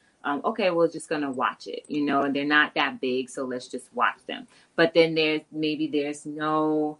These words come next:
no discussion about, like, what to change, right? Like, what could, what could have brought them about what to change? Maybe change your diet. Maybe think about how much sugar,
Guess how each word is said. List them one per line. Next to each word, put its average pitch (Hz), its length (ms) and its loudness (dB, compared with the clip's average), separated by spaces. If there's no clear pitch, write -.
no 180 220 4
discussion 170 580 0
about, 147 280 2
like, 139 140 -4
what 139 260 -6
to - 140 -12
change, - 680 -4
right? 135 360 0
Like, 135 180 0
what 139 320 0
could, 135 180 -4
what 143 280 -2
could 160 100 -4
have 135 180 -2
brought 131 240 0
them 135 120 -2
about 131 240 -2
what 131 160 -8
to 127 80 -20
change? - 500 -8
Maybe 143 240 -6
change 143 380 -4
your 135 140 -4
diet. 127 400 0
Maybe 131 280 0
think 139 220 -2
about 131 260 0
how 131 100 -4
much 135 240 -2
sugar, 143 460 -2